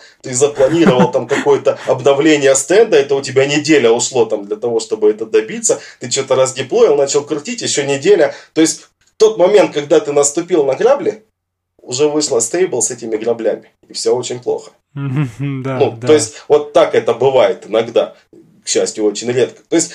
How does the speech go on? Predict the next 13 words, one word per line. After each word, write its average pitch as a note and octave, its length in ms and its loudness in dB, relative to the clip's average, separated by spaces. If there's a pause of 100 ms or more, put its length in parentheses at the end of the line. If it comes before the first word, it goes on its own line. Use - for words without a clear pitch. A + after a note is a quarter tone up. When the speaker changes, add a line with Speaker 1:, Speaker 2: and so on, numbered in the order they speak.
Speaker 1:
идея G3+ 640 -2
Red C#3 240 -8
Hat'а - 320 0
была D#3+ 240 2
именно D3+ 260 0
в C#3 120 -10
том, G#3+ 180 0
что - 180 -10
давайте E3 720 0 (120)
эти A#2+ 220 -8
обновления A#2 600 0
выкатывать B2 580 -2
раньше. D3+ 440 0